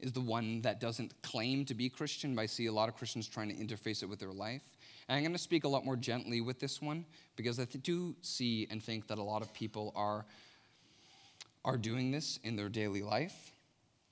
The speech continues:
And it might actually feel like it's good for you, but I really do believe that it,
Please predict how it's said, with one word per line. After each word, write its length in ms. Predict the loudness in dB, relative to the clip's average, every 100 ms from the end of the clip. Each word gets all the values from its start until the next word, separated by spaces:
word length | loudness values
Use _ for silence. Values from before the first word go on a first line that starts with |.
| _ _ _ _ -6
And 100 | -2
it 40 | 4
might 240 | 4 4
actually 420 | 2 0 0 0
feel 300 | 0 0 2
like 180 | 2 0
it's 160 | -2 -4
good 240 | -2 -2
for 160 | -2 -4
you, 280 | -2 -4 -6 -14 -20 _ _ -20 -8
but 120 | -2
I 20 |
really 260 | 0 2 0
do 140 | 0
believe 420 | -2 0 0 0
that 180 | -4 -6 -2
it, 220 | -2